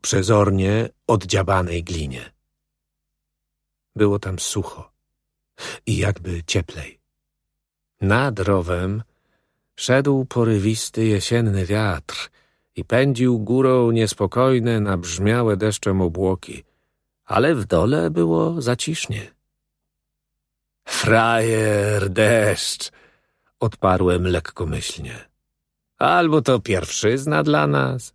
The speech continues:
a popatrz, rów. Jakieśmy zaczęli go kopać, to było nas starych równo tysiąc ludzi.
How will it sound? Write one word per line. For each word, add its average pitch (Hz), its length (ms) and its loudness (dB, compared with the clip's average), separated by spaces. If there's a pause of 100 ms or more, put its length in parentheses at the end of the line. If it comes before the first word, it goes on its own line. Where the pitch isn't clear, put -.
(320)
a 170 120 2
popatrz, 82 580 -2
rów. 110 540 0 (540)
Jakieśmy 113 380 2
zaczęli 110 400 2
go 98 140 2
kopać, 101 640 0
to 120 120 0
było 131 220 2
nas 135 300 -2
starych 110 540 0
równo 117 420 2
tysiąc 139 360 -2
ludzi. 113 500 0